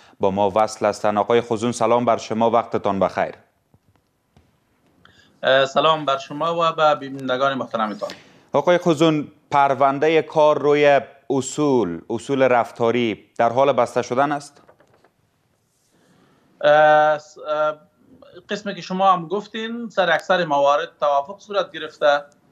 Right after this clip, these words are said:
Speaker 2: اه، پا-، در پایان کار است. انشاءالله او هم ب-، اه، امیدوار هستیم که به زودترین فرصت این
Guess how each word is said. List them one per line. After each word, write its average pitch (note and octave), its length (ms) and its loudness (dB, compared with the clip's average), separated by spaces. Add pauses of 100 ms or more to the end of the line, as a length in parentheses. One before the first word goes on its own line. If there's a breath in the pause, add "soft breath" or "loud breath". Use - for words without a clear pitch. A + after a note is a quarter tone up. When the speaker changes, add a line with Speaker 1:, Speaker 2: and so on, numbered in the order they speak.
(360)
Speaker 2:
اه، C3 760 2 (920)
پا-، C#3+ 260 2
در C#3+ 120 4
پایان D3 420 2
کار F3+ 280 2
است. F3+ 180 -2
انشاءالله C#3+ 420 -2
او D3 200 0
هم C3+ 140 0
ب-، C3 60 -4
اه، C3 680 2
امیدوار C3 420 2
هستیم C3+ 320 -6
که B2+ 100 -14
به A#2+ 140 -2
زودترین C3 420 -4
فرصت C#3+ 460 -2
این C3 460 -6